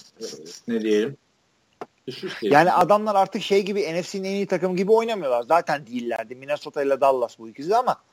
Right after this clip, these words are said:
Speaker 2: yani Atlanta'da olur mu acaba diyordum.
Speaker 1: Minnesota,
Speaker 2: Yaralı-
Speaker 1: Dallas demişken, ha, söyle sen.
Speaker 2: Ha.
Speaker 1: Pardon, böldüm.
Speaker 2: Şöyle diyordum, diyor, tek, tek cümle diyecektim. Yaralı bir Packers'ı kendi evinde bir sayıya kadar getirtmemeleri gerekiyordu. Daha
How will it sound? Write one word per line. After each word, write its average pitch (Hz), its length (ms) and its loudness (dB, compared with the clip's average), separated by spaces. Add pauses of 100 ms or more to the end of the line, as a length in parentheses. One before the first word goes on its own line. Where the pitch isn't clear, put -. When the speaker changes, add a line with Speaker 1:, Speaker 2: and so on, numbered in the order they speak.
(380)
Speaker 2:
yani 117 180 -2 (160)
Atlanta'da 165 520 4
olur 180 220 6
mu 180 140 4
acaba 123 400 2
diyordum. 156 240 -4 (1400)
Speaker 1:
Minnesota, 269 640 4
Speaker 2:
Yaralı- 160 320 6
Speaker 1:
Dallas 247 300 -2 (220)
demişken, 180 560 -4
ha, 175 160 -4
söyle 208 320 0
sen. 165 300 -8
Speaker 2:
Ha. 175 220 -6
Speaker 1:
Pardon, 131 320 -2
böldüm. 139 220 0
Speaker 2:
Şöyle 294 300 2
diyordum, 170 260 2
diyor, 208 140 4
tek, - 340 -2
tek 269 220 0
cümle 214 320 -2
diyecektim. 165 380 -2
Yaralı 214 460 6
bir 208 100 -2
Packers'ı 196 400 0
kendi 190 320 -2
evinde 180 560 0
bir 190 60 -8
sayıya 175 360 0
kadar 170 220 2
getirtmemeleri 143 720 -8
gerekiyordu. 113 480 -8
Daha 143 280 6